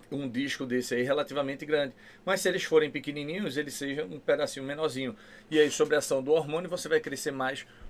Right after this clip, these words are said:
ou menos, beleza? Então, quando ele fala ossificação precoce, o disco epifisário, esse discozinho aqui, dos ossos longos, isso pode acontecer, porque como é uma região cartilaginosa,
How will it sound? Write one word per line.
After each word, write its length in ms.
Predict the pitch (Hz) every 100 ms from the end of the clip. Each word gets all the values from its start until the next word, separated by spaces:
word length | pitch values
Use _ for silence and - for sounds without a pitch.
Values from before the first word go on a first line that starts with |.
| -
ou 160 | 165
menos, 380 | 151 117 104 - - -
beleza? 540 | 123 120 139 196 196 - - - -
Então, 320 | 151 139 170
quando 180 | 180 185
ele 140 | 202 190
fala 240 | 151 147
ossificação 580 | 147 - 170 143 165 180
precoce, 540 | 185 - 147 135 -
o 40 | 120
disco 500 | 117 170 - 127 -
epifisário, 880 | 151 147 139 131 117 113 139 165 123
esse 260 | 139 135 131
discozinho 560 | 120 147 - 120 127 120
aqui, 340 | 107 151 180 - - - - -
dos 240 | 135 139 123
ossos 400 | 139 - 135 107
longos, 480 | 123 160 147 120 - - - -
isso 260 | 165 180
pode 260 | - 175 180
acontecer, 560 | 160 170 185 - 180 175
porque 280 | 139 165
como 220 | 139 180 214
é 40 |
uma 160 | 214 180
região 520 | 165 160 131 139 123
cartilaginosa, 1080 | 143 131 139 127 117 107 104 131 165 113